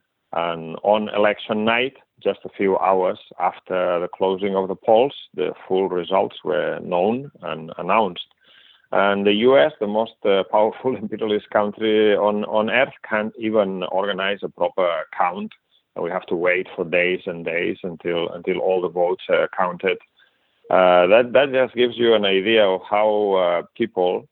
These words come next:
around, uh, the world, and particularly Latin America, how they regarded the U S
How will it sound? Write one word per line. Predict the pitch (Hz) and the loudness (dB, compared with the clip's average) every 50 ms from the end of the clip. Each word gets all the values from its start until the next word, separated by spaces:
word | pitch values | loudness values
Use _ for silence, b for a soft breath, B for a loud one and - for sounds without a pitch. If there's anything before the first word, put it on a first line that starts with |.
| _ _ - | _ _ -8
around, | 92 90 87 95 95 98 98 98 98 98 98 95 | -6 -4 0 0 2 2 0 -2 -4 -6 -6 -6
uh, | 92 90 87 87 87 | -6 -6 -6 -6 -4
the | 85 90 | -4 -4
world, | 87 95 104 110 123 | 0 2 4 4 2
and | 120 107 | 2 -4
particularly | 95 92 - 120 120 120 117 113 | -8 -8 -6 -4 -2 0 0 2
Latin | 110 107 107 - 107 104 | 2 0 0 -2 -4 -4
America, | 104 107 117 117 120 98 | -2 -2 -2 -2 -2 0
how | 104 104 107 | 0 0 0
they | 104 98 90 90 87 85 82 | 2 0 0 0 0 -2 -4
regarded | 80 85 85 82 87 90 90 90 98 95 90 85 | -6 -6 -8 -4 -4 -4 -4 -4 -8 -10 -10 -10
the | 80 78 80 82 | -14 -14 -12 -10
U | 82 82 82 85 | -8 -6 -6 -8
S | 85 | -8